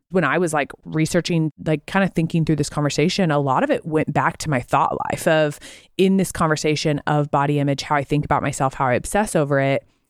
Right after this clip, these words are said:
where is my mind going and how often am I consumed? In every one of these conversations, we want to talk through kind of, like, the worldview of how the world views this topic. But then we want to go to the Bible and say, "What does the Bible say?" And then how do we live that out?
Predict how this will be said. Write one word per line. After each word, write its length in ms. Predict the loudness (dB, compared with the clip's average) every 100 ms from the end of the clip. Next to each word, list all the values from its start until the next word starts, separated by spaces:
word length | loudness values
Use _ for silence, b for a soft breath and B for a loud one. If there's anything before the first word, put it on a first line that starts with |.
| _
where 500 | -2 0 2 2 2
is 160 | 2 0
my 120 | -2
mind 360 | -2 -4 -6 -2
going 320 | 0 0 0
and 80 | -2
how 220 | 2 2
often 420 | 2 -2 2 0 0
am 220 | -2 0
I 80 | -2
consumed? 720 | -4 -4 -4 -2 0 2 0 -2 B B B
In 100 | 0
every 160 | 4 4
one 140 | 4
of 80 | 2
these 180 | 2 0
conversations, 560 | -2 -2 0 0 -2 -2
we 100 | 0
want 140 | 2 0
to 40 |
talk 260 | 0 -2 0
through 160 | -2
kind 160 | 0 0
of, 80 | 2
like, 160 | 0
the 80 | 0
worldview 800 | 0 2 0 0 0 2 2 0 0
of 140 | 0 0
how 540 | -2 0 2 2 0 B B B
the 80 | -2
world 480 | 0 2 2 0 -2
views 380 | -2 0 2 -2
this 180 | -2 -2
topic. 420 | 0 -2 0 0
But 100 | 2
then 100 | 2
we 80 | 2
want 140 | 2 2
to 60 |
go 100 | 2
to 80 | 0
the 80 | -2
Bible 320 | -2 0 0
and 100 | -2
say, 160 | 0 2
"What 160 | 2 2
does 140 | 0
the 40 |
Bible 340 | 0 -2 0 0
say?" 480 | 0 -2 0 0 0
And 100 | 0
then 80 | 0
how 160 | 0
do 80 | 0
we 80 | 2
live 220 | 0 0
that 160 | 0 0
out? 280 | 2 0